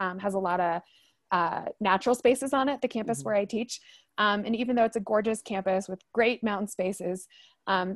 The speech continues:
Speaker 1: and near a river that we could have gone to study, it's still kind of fun to, like, go a half hour, forty minutes away from campus and up into the wildlands of the mountains.
Speaker 2: Yeah,
Speaker 1: So we did
Speaker 2: absolutely.
Speaker 1: that too.
Speaker 2: I'm actually taking this class, like, the Penn State, like, Master Watershed thing. Um, and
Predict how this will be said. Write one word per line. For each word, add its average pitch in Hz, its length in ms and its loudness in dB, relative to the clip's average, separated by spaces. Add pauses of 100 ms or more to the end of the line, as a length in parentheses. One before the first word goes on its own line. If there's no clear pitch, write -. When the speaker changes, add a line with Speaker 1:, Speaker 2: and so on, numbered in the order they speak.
Speaker 1:
and 196 180 2
near 247 220 6
a 240 40 4
river 214 280 0
that 202 140 -2
we 208 80 -2
could - 120 -6
have 196 60 -4
gone 190 160 -2
to 202 60 -6
study, 175 480 -2
it's 240 160 -2
still 233 180 2
kind 202 180 -4
of 208 80 -6
fun 180 220 -2
to, 196 100 -4
like, 175 220 -2 (460)
go 247 120 6
a 226 40 6
half 208 260 2
hour, 175 180 4
forty 185 240 -2
minutes 180 240 -6
away 175 160 -2
from 196 140 -6
campus 196 340 -4
and 190 140 -8
up 180 180 -2
into 180 180 -8
the 170 120 -4
wildlands 180 500 -8
of - 80 -6
the - 80 -4
mountains. - 460 -12 (260)
Speaker 2:
Yeah, 143 120 -10 (280)
Speaker 1:
So - 180 -14
we 233 60 -2
did 208 100 -2
Speaker 2:
absolutely. - 20 -2
Speaker 1:
that 190 200 0
too. - 220 -10 (680)
Speaker 2:
I'm 180 160 2
actually 202 320 4
taking 170 380 0
this 147 240 -2
class, 147 380 4
like, 151 240 0
the 160 100 -2
Penn 160 260 -2
State, 147 480 4
like, 160 280 2
Master 156 400 2
Watershed 156 600 2
thing. 185 320 0 (380)
Um, 156 480 6
and 151 480 2